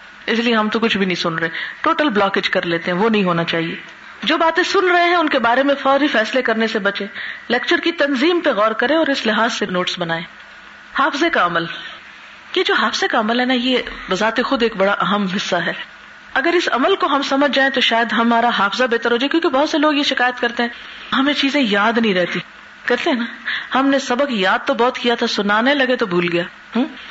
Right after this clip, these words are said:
تو اس کا طریقہ کار کیا ہے؟ آپ دیکھیے کہ حافظہ کیا ہوتا ہے۔ ہمارے برین کو آپ یوں سمجھیں کہ جیسے اس کا ایک پہلا سٹور ہوتا ہے،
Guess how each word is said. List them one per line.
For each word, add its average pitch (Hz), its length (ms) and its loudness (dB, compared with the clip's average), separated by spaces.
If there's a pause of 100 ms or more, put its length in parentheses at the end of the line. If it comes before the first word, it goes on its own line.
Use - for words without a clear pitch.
(280)
تو - 120 -4
اس 311 200 0
کا 370 80 2 (140)
طریقہ 247 340 0
کار 220 160 2
کیا 220 280 -2
ہے؟ 202 80 -2 (480)
آپ 285 160 2
دیکھیے 349 220 2
کہ 359 80 0
حافظہ 269 380 0 (440)
کیا 262 140 2
ہوتا 196 240 0
ہے۔ 196 40 0
ہمارے 240 280 2
برین 254 300 2
کو 285 120 2
آپ 233 180 2
یوں 277 140 2
سمجھیں 240 340 2
کہ 254 100 -2
جیسے 208 320 0 (380)
اس - 160 -2
کا 285 80 0
ایک 285 180 -2
پہلا 262 260 2
سٹور 196 320 0
ہوتا 175 220 -2
ہے، 170 60 -4